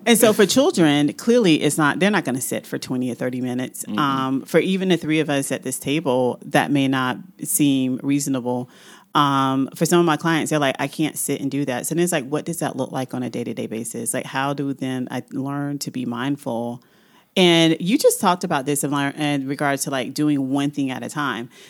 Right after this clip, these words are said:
Speaker 1: So if I am standing in front of the dryer and I'm folding clothes, I just need to stand in front of that dryer. I need to get every piece of clothes out, and I need to be mindful about what it is that I'm
Speaker 2: And
Speaker 1: doing.
Speaker 2: which channel would you be paying attention to?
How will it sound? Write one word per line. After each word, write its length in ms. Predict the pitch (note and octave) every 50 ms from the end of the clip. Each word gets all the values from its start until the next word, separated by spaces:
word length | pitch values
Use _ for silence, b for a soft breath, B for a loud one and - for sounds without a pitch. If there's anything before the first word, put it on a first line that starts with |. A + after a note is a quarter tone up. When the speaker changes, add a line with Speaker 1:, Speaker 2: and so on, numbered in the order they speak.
| B
Speaker 1:
So 220 | B - G#3 G3 F#3
if 180 | F3 E3+ E3 -
I 240 | - F3+ F3+ G3 G#3+
am 340 | A3 G#3 G3 F#3 F3 E3 E3 - -
standing 760 | - - E3 D#3+ E3 E3+ E3+ D#3+ D#3 D#3 D3 C#3+ C#3+ C#3 C#3
in 100 | - C#3+
front 180 | - D3+ D3
of 60 | C#3 C3+
the 80 | C3 B2+
dryer 300 | - C#3 C#3+ C#3+ C#3 C3+
and 100 | C3 C3
I'm 100 | C3+ C3+
folding 300 | - - C#3 C3+ C3 B2+
clothes, 440 | B2 - D3 C#3+ C#3 C#3+ C#3 - - -
I 80 | E3
just 200 | F3 A3+ G#3+ -
need 140 | E3 D3+ A#2+
to 40 | A#2+
stand 260 | - - B2+ C3 C#3+
in 60 | C#3+
front 160 | C#3+ D#3 D#3
of 60 | D3+ D#3
that 160 | E3 D3+ -
dryer. 440 | E3+ D#3 C#3+ C#3 C#3 C#3 C#3 C3+ -
I 80 | - C#3+
need 140 | C#3+ C#3 C3
to 60 | C3
get 220 | A#2 C3 C#3 -
every 240 | - C#3+ C#3 C#3+ D#3
piece 260 | D3+ - - D#3 -
of 60 | F3+ D#3
clothes 320 | - E3+ D#3 D3 C#3 -
out, 200 | C#3+ C3+ C3 -
and 100 | D3+ C#3
I 60 | C#3 C#3
need 160 | C#3 C#3 C3+ -
to 340 | - - C#3+ C#3 C3+ C3+ C3 b b b b b b _
be 160 | - E3 D#3+
mindful 760 | D3 C#3+ C#3+ D3+ D#3 D#3 D3+ - D#3+ C#3+ C#3 C#3 C3 C3 -
about 260 | - C3 B2+ A#2+ - -
what 240 | B2 A#2+ C3+ C#3
it 120 | C3 B2 B2
is 180 | A#2+ A#2 -
that 80 | - B2
I'm 60 | A#2+
Speaker 2:
And 80 | A2+ A2
Speaker 1:
doing. 140 | G2+ - A2+
Speaker 2:
which 260 | A2+ A#2 A2+ A2+ A2+
channel 360 | A#2 - G#2+ G2+ G2+ G2 F2 E2
would 120 | D#2+ D2+ D#2+
you 100 | D#2+ D2+
be 100 | D#2+ D2+
paying 240 | - F2 E2 D#2+
attention 420 | D#2 D2+ E2+ F2 E2+ - - D#2+ D2
to? 120 | - -